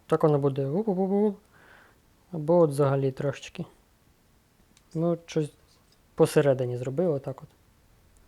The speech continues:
І нам, ну, мені здається, так буде хорошо. Друзі, для вас пройшло секунди три, для нас години двадцять. За, за цей час у нас цей брат протік повністю, вже готовий, можна вживати.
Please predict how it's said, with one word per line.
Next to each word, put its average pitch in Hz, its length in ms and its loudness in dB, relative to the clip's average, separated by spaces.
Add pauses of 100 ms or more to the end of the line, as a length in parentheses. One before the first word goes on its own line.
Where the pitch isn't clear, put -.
(460)
І 156 100 4
нам, 156 300 4
ну, 160 100 6
мені 139 240 2
здається, 151 300 2
так 131 160 -2
буде 127 180 -6
хорошо. - 380 -14 (1700)
Друзі, 165 280 8
для 147 140 4
вас 190 160 4
пройшло 160 600 2
секунди 170 520 -2
три, 226 300 2
для 143 180 0
нас 165 300 0
години 143 400 0
двадцять. 175 420 2
За, 127 140 -2
за 139 340 2
цей 131 200 -4
час 135 400 0
у 143 80 -6
нас 131 280 0 (140)
цей 156 360 0 (140)
брат 139 580 2
протік 147 380 2
повністю, 185 580 4
вже 131 180 0
готовий, 151 380 6
можна 139 260 0
вживати. 147 560 2